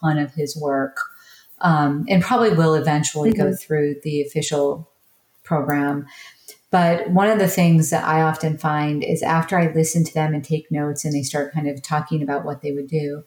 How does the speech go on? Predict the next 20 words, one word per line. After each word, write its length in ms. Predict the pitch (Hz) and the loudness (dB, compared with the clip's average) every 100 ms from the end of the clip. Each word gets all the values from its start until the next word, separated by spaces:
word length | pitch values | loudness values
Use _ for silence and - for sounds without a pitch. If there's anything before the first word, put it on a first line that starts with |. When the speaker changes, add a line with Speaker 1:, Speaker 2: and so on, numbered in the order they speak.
| _ - - _ | _ -20 -20 _
Speaker 1:
then 280 | 165 170 170 | 0 2 4
I 180 | 165 151 | 4 2
follow 340 | 175 156 151 151 | 0 2 2 2
up 120 | 151 | 0
with 120 | 156 | -2
a 60 | 139 | -4
question, 760 | 156 147 - 156 147 147 143 - - _ 175 | -4 -4 -4 -2 -2 -2 -4 -10 -20 _ 0
"Why 240 | 175 185 | 2 4
do 80 | 214 | 2
you 160 | 202 180 | 2 0
think 280 | 185 175 | 0 0
that 140 | 170 160 | -2 0
money 240 | 165 160 | 2 2
is 120 | 156 160 | 2 -2
a 40 | |
barrier 400 | 160 156 156 147 | -4 -2 -2 -6
to 160 | 147 147 | -10 -16
those 220 | 143 - | -14 -12
things 340 | - 160 170 - | -10 -10 -12 -14
then?" 280 | - 170 | -16 -16